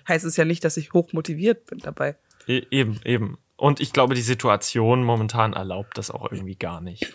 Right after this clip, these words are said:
Speaker 1: Nee.
Speaker 2: Hochmotiviert <laughs> und voller Energie zu sein.
Speaker 1: <laughs>
Speaker 2: Es ist ihnen wichtiger, dass niemand verärgert wird, als dass sie eine Debatte gewinnen.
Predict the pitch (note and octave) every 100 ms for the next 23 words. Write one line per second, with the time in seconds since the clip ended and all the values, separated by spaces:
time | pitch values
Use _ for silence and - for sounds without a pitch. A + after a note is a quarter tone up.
0 | - E3+ D3+ - A2+ G#2+ G#2+ A#2 G#2 A2
1 | - B2+ A#2 A2+ - C3+ C3+ D3+ D3 -
2 | C#3 B2+ - A2+ B2 D#3+ C#3+ G3+ F#3 C#3+
3 | D#3+ D#3 - - - _ - - - -
4 | - - _ _ _ - C#3 - B2+ B2+
5 | - G3 - - E3+ D#3 A#2 B2+ - C#3
6 | D#3 D#3+ B2+ - C3 C#3+ E3 D#3+ - C#3+
7 | - A2 G#2 A2 A#2 - C3+ E3 - C#3+
8 | D3 - C3 B2+ - C#3 D#3 C#3 C#3+ C3+
9 | C#3 B2+ D3 B2+ G#2+ F#2 E2 -